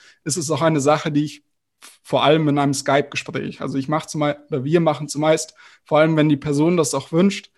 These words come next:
ähm, zu Beginn noch ein Skype-Gespräch aus, also dass man sich einfach nur mal auf persönlicher Ebene austauschen kann,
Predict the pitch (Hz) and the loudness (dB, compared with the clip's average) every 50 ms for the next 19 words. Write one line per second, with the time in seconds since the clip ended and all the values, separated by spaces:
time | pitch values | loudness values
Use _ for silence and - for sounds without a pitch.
0 | _ _ _ _ _ _ _ - 135 139 139 143 143 143 143 143 143 - 151 139 | _ _ _ _ _ _ _ -2 0 2 2 2 2 0 -2 -4 -4 -6 -6 -2
1 | 147 135 156 160 170 170 160 - - - 151 143 139 151 139 135 - - 151 180 | -2 0 2 2 2 0 -2 -4 -6 -4 -4 -2 -2 -2 -4 -4 -2 0 0 0
2 | - - 202 - - - - 175 170 - - 175 160 160 165 - - 143 131 135 | 0 -2 -10 -12 -12 -6 -6 -6 -6 -4 -4 -2 -2 -2 -4 -4 -6 -6 -4 -2
3 | 135 135 - - 160 139 - 139 135 - 143 135 143 131 131 143 143 143 139 139 | -2 -4 -4 -4 -8 -6 -6 -8 -8 -8 -8 -8 -6 -6 -4 -4 -2 0 0 0
4 | 139 143 139 - - 156 143 135 156 170 175 175 147 - 139 131 156 160 151 147 | 0 -2 -4 -4 -4 -4 0 0 0 0 0 0 -2 -4 -4 -4 -2 -2 -2 0
5 | 131 135 156 165 160 - - 156 151 - - 156 - - 160 165 170 170 | 0 0 0 -2 -2 -2 -2 -2 -2 -2 -6 -8 -4 -2 0 0 0 -2